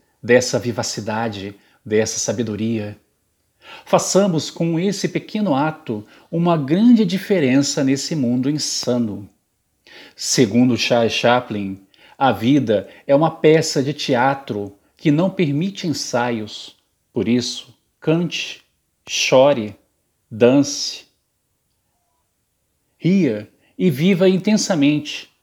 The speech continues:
antes que a cortina se feche e a peça termine sem aplausos.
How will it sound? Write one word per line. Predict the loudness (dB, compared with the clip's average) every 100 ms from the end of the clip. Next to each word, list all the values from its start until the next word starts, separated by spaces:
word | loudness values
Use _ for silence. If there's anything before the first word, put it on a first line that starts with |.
| _ _
antes | 0 0 -2 -4
que | -4
a | -2
cortina | -4 -4 -4 -4 -4
se | -6 -8
feche | -2 -2 -2 -10 -16 _ _ _ 0
e | 0
a |
peça | 2 2 2 0 -6 -10 -6
termine | -4 0 2 2 0
sem | -4 -4
aplausos. | -4 -4 -2 -4 -10 -18 -20